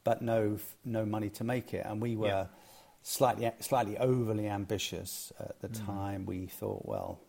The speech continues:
Speaker 1: you can't turn this down. It's fifty-two episodes by the B B C.
Speaker 2: Yeah.
Speaker 1: We'll, we'll make it." And we s-, and we sort of tried to do it all with, with, uh,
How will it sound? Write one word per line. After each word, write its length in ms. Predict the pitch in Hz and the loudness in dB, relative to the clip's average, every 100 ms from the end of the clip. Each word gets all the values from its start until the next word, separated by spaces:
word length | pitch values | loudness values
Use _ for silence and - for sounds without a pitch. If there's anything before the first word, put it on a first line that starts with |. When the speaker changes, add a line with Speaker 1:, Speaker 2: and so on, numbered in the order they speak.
| - | -10
Speaker 1:
you 120 | 104 | -10
can't 340 | - 110 101 - | -6 -6 -6 -8
turn 200 | 101 92 | -8 -6
this 140 | 90 | -8
down. 320 | 120 107 90 | -6 -6 -6
It's 180 | - - - | -8 -12 -14
fifty-two 420 | - - - - 95 | -16 -14 -14 -10 -8
episodes 380 | 95 - 98 95 | -8 -8 -8 -8
by 140 | 95 | -10
the 80 | 90 | -8
B 140 | 98 | -8
B 80 | 95 | -8
C. 340 | - 107 104 - - | -8 -8 -8 -12 -12
Speaker 2:
Yeah. 220 | 113 107 98 - - - | -8 -8 -10 -18 -20 -2
Speaker 1:
We'll, 240 | 123 120 117 | 4 4 6
we'll 200 | 123 120 | 4 6
make 300 | 131 151 - | 6 4 0
it." 80 | - | 0
And 120 | 123 | 2
we 80 | 131 | 2
s-, 160 | - | 0
and 160 | - 135 | -2 0
we 100 | 135 | 0
sort 300 | - - 175 | 2 4 4
of 200 | 175 98 - - - - - | 4 0 -10 -16 -18 -18 -6
tried 320 | - 156 160 | 2 4 2
to 60 | 110 | 2
do 140 | 131 | 4
it 120 | 127 | 4
all 580 | 139 143 151 123 101 95 113 | 8 10 10 10 6 0 -4
with, 380 | 113 101 98 - | -4 -4 -6 -6
with, 340 | 113 98 - | -6 -6 -4
uh, 280 | 110 101 101 | 0 0 -2